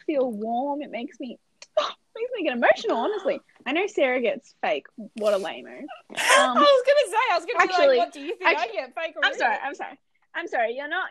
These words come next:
Speaker 1: you're not a lame-o if you get fake. It, it,
Speaker 2: <laughs> Only
Speaker 1: it,
Speaker 2: Sarah
Speaker 1: people
Speaker 2: is.
Speaker 1: do it for many reasons. Um,
Speaker 2: Mm.
Speaker 1: let me just say
Speaker 2: Oh,
Speaker 1: this
Speaker 2: here we
Speaker 1: one
Speaker 2: go.
Speaker 1: thing. <laughs> If I, if my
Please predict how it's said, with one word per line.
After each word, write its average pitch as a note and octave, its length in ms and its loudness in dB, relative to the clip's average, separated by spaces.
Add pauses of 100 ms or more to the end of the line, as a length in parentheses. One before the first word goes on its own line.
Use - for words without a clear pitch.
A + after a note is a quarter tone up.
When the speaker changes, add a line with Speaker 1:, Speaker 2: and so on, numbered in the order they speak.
Speaker 1:
you're D#4+ 140 -6
not F4 260 -4
a C#4+ 40 -10
lame-o A#3+ 320 -8
if F#3+ 200 -12
you A3+ 120 -18
get - 200 -10
fake. - 240 -10 (180)
It, - 220 -6
it, - 420 -6
Speaker 2:
<laughs> - 40 -20
Only C4+ 220 4
Speaker 1:
it, B3 60 -4
Speaker 2:
Sarah A#3+ 180 0
Speaker 1:
people C#5 160 6
Speaker 2:
is. A4+ 60 -2
Speaker 1:
do F4 100 4
it D4 120 2
for D#4+ 120 -6
many C4+ 400 -4
reasons. G3+ 520 -6 (760)
Um, A#3+ 880 -4 (500)
Speaker 2:
Mm. G3+ 340 -18 (1120)
Speaker 1:
let D#4 100 -10
me F4+ 80 -8
just F#4 160 -6
say A#3 180 2
Speaker 2:
Oh, G#3+ 40 -6
Speaker 1:
this A3+ 100 -10
Speaker 2:
here G#3+ 120 -8
we F#3+ 60 -10
Speaker 1:
one G#3 160 -12 (1200)
Speaker 2:
go. D4 80 4
Speaker 1:
thing. - 720 2
<laughs> - 0 - (1400)
If G#4 120 6 (100)
I, B3+ 280 2 (440)
if F#4 160 -4
my E4+ 160 -8